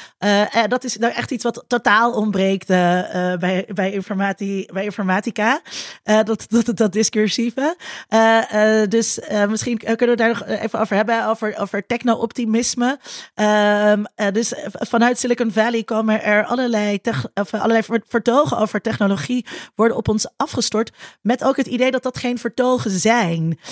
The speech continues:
Hè, dat die komen van mensen die zichzelf eigenlijk vrij, eh, eh, achten van enige vorm van politiek of enige vorm van, van ideologie. Eh, zo presenteren zij zichzelf ook. Maar wel ook als, ehm,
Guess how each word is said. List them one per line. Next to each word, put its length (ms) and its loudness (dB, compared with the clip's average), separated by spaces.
Hè, 100 -2
dat 120 -2
die 100 -4
komen 300 0
van 200 0
mensen 380 0
die 100 0
zichzelf 400 -2
eigenlijk 360 -4
vrij, 640 0
eh, 300 2
eh, 260 -6
achten 360 0
van 240 0
enige 340 0
vorm 220 -2
van 140 -4
politiek 480 0
of 100 -8
enige 340 -2
vorm 200 -2
van, 220 -6
van 160 0
ideologie. 720 2
Eh, 140 0
zo 100 2
presenteren 640 0
zij 180 2
zichzelf 440 -2
ook. 240 0
Maar 180 2
wel 240 2
ook 160 -2
als, 300 -2
ehm, 500 2